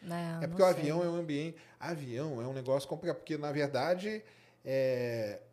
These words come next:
Speaker 2: essa rede de aviação que a gente tem hoje no mundo, ela ajuda também a proliferar rapidamente o vírus, né?
Speaker 1: Sim, eu, qu-, quando des-, descobriram lá, rapidinho
Speaker 2: O cara
Speaker 1: tava
Speaker 2: já tava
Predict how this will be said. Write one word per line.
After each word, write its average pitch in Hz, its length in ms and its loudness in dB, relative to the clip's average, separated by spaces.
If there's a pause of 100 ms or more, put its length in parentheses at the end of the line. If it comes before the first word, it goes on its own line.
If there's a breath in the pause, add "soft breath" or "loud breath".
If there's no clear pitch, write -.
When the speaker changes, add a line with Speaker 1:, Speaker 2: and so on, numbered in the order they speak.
(280)
Speaker 2:
essa 131 340 2
rede 147 520 2
de 120 300 -4
aviação 131 640 0
que 131 100 -6
a 104 40 -4
gente 123 200 -4
tem 120 140 -4
hoje 120 240 -2
no 156 100 -2
mundo, 151 540 -2 (1080 soft breath)
ela 117 200 -2
ajuda 117 300 0
também 117 220 0
a 123 40 -2
proliferar 127 640 2
rapidamente 147 1200 0
o 185 100 -4
vírus, 127 500 -6
né? 131 140 2
Speaker 1:
Sim, 226 440 0
eu, 233 120 0
qu-, 226 220 2
quando 254 240 0
des-, 254 200 -4
descobriram 254 840 4
lá, 269 200 4
rapidinho 320 680 2
Speaker 2:
O 392 40 -2
cara - 220 8
Speaker 1:
tava - 140 8
Speaker 2:
já 466 80 4
tava 160 300 6